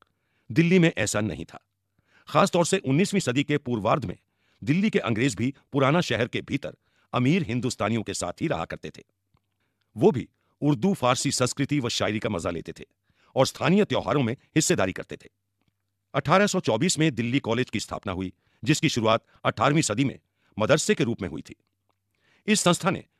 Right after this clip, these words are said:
विज्ञान और मानव शास्त्र के क्षेत्र में एक नए युग का सूत्रपात कर दिया।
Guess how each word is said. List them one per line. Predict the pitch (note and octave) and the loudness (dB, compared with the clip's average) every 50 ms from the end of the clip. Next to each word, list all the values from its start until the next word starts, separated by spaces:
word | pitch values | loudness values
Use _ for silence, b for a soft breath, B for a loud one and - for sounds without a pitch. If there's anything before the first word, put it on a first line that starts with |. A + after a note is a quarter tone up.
| - | -8
विज्ञान | E2+ F2 E2+ D2 D2+ G2+ G#2+ C#3 F3+ - _ _ _ _ - | -6 -6 -4 -2 -2 -2 -2 -2 -4 -12 _ _ _ _ -4
और | C3+ A#2+ | -2 0
मानव | G2 F2+ F2+ C3 G3+ G#3+ | 0 0 2 2 0 0
शास्त्र | C#3+ - C#3+ D3+ - - | 0 2 0 2 0 -2
के | - - A2+ | -4 -4 -6
क्षेत्र | - - - A#2 - F2+ | -4 -2 -2 -2 -4 -6
में | - - - _ _ _ _ _ _ _ - | -10 -12 -16 _ _ _ _ _ _ _ 0
एक | B2+ C3+ - - - - _ _ _ - | 0 0 0 -2 -8 -16 _ _ _ -6
नए | G2+ G2+ A2 D#3 G3 | -2 0 2 4 4
युग | G3 A#2+ B2+ C#3+ - | 4 2 0 -2 -2
का | - B2 | -4 -4
सूत्रपात | - - A2+ G#2+ - - F2 F#2 - | -4 -4 -6 -8 -6 -8 -8 -8 -6
कर | - - | -8 -10
दिया। | - - C#2+ - _ | -10 -12 -14 -16 _